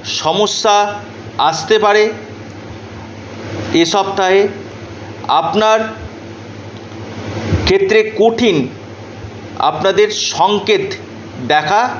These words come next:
যাবে, অর্থাৎ চাকরি ক্ষেত্রে কোনো কঠিন সমস্যার সম্মুখীন আপনি হতে পারেন। দেখুন, সপ্তাহে আপনাদের এই সপ্তাহটা শরীর স্বাস্থ্য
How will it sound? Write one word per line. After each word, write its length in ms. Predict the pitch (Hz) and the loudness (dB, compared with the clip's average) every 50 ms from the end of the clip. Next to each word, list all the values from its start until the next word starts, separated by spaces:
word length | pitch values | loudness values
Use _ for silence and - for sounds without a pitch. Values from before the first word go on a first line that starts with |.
| - - - 120 113 - | -10 -10 -10 -8 -4 0
যাবে, 400 | - 151 135 135 - 139 135 117 95 - - - - - - - - - | 2 2 2 4 2 2 2 2 0 -2 -4 -8 -12 -14 -14 -12 -6 -2
অর্থাৎ 260 | - 147 - 175 175 170 | 0 0 0 0 0 0
চাকরি 340 | - 147 160 - 202 202 202 | 0 0 2 2 2 2 2
ক্ষেত্রে 280 | - 214 - - 214 | 2 2 2 2 2
কোনো 200 | 202 208 208 208 190 156 - - - - - - - - | 2 4 4 4 4 2 0 -4 -10 -12 -12 -10 0 2
কঠিন 280 | 180 202 202 226 214 160 | 4 4 6 4 2 2
সমস্যার 640 | 135 - - 147 160 185 196 196 - - 185 147 - - - - | 0 -2 0 0 2 2 2 2 2 2 2 2 2 0 -4 -6
সম্মুখীন 560 | - - - 165 170 185 185 180 - 190 170 | -4 0 0 2 2 4 2 2 2 2 0
আপনি 220 | 170 156 160 190 202 220 240 220 - | 0 2 2 2 2 2 0 0 2
হতে 200 | 139 139 135 139 123 | 2 2 4 2 2
পারেন। 280 | 101 113 117 120 113 113 113 104 101 - - - - - - - - - 110 110 110 107 - - - - - - - - - - - - - - - - - 113 113 110 110 | 4 4 4 2 2 0 -4 -8 -10 -12 -12 -12 -12 -12 -12 -12 -10 -10 -10 -10 -10 -10 -10 -12 -12 -10 -10 -10 -10 -8 -8 -6 -6 -6 -6 -4 -4 -4 -4 -4 -2 2 2
দেখুন, 240 | 175 202 196 170 139 123 113 | 4 4 6 4 4 2 0
সপ্তাহে 760 | - - - 160 180 - - - - 240 233 240 233 233 233 240 233 - - - - - - - - - | -2 0 2 2 2 2 0 -2 0 2 4 6 6 8 8 8 6 4 2 -2 -8 -12 -14 -10 -4 0
আপনাদের 540 | 151 165 170 170 190 214 208 214 226 226 226 226 - - - - - - - - - - - - - - - - - - - - - - - 147 127 117 - - - - - - | 2 2 2 2 2 2 4 6 6 6 6 4 0 -6 -10 -12 -14 -16 -16 -16 -16 -16 -16 -16 -16 -16 -16 -16 -16 -16 -16 -16 -12 -8 -6 -6 -6 -6 -6 -8 -8 -4 0 4
এই 160 | 180 180 190 | 4 6 4
সপ্তাহটা 640 | 185 - 214 208 208 214 233 226 226 220 226 226 220 220 190 - - - - - 165 | 4 2 0 0 2 2 4 4 6 6 6 4 4 4 4 2 -2 -4 -2 -2 -2
শরীর 460 | - - - - 160 190 208 226 220 - | -2 -2 0 4 4 4 4 4 2 2
স্বাস্থ্য 380 | 214 202 202 202 - - - | 2 2 2 2 2 2 4